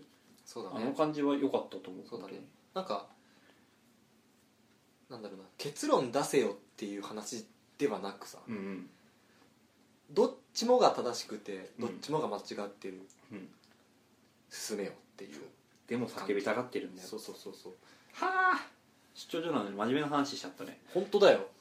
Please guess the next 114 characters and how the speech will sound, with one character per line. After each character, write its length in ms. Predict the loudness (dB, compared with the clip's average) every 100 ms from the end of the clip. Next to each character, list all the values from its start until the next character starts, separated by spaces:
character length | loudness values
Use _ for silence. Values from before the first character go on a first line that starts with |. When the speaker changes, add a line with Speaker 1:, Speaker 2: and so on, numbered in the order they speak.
| -10
Speaker 1:
し 120 | 2
か 80 | 4
も 60 | 4
最 140 | 4
終 100 | 2
的 100 | 2
に 60 | 2
な 60 |
ん 20 | 4
か 80 |
俺 120 | 6 6
ら 100 | 4
ポ 200 | 8 8
エ 60 |
ム 60 | 8
に 60 |
な 80 | 0
っ 60 | -6
て 80 | -6
る 60 |
じ 60 | 8
ゃ 140 | 12
ん。 20 |
Speaker 2:
<laughs> 720 | 12 12 12 12 10 0 -4 -4
だ 100 | -6
っ 20 |
て 120 | -2
し 100 | 8
ょ 80 | 10
う 20 |
が 80 | 12
な 100 | 10
い 80 | 6
じ 60 |
ゃ 60 | 4
ん。 60 | 6
純 180 | 6
ち 80 | 8
ゃ 40 | 4
ん 20 |
に 60 | 4
当 60 |
て 80 | 6
ら 100 | 6
れ 60 | 8
て 100 | 4
る 120 | 2
ん 40 |
だ 60 | -2
か 80 | -8
ら。 40 | -10
Speaker 1:
そ 220 | -6 2 4
う 20 |
だ 60 |
よ 60 | 6
ね。 60 | 6
Speaker 2:
こ 60 |
ん 20 |
な 80 | 8
の 60 | 8
読 160 | 8 4
ん 40 |
だ 60 | 2
ら 80 |
ポ 160 | 4 6
エ 60 | 6
ム 80 |
に 120 | 4 0
な 100 | 0
る 100 | 0
よ。 60 | 0 0 6 10 12 12 12 8
Speaker 1:
<laughs> 920 | 4 0 -6 -6 -10 -12 -12 -12 -8
ま 80 | -6
あ、 40 |
僕 160 | -4 0
ら 60 | 0
の 60 |
心 200 | 0 -2
も 60 | -2
叫 200 | -6 -4
び 60 |
た 60 | -2
が 100 | -2
っ 60 | -2
て 100 | -6
る 60 |
ん 40 | -6
で 100 | -10
す 100 | -12
よ。 80 | -14
Speaker 2:
そ 100 | -12
う。 20 | -14 -16
Speaker 1:
そ 180 | -12 -8
う 20 |
い 40 |
う 20 |
こ 60 | -8
と 60 | -8
で 60 |
す。 220 | -12 -16 -18 -20 -20 -20 -20 _ -20
Speaker 2:
だ 80 | -20
っ 40 |
て 140 | -18 -20
こ 140 | -10
れ 40 | -4
見 120 | 4
て 100 | 6
よ。 160 | 6 6
あ 60 |
な 60 | 2
た 100 | 4
の 60 | 0
さ 140 | -2
か-、 140 | -6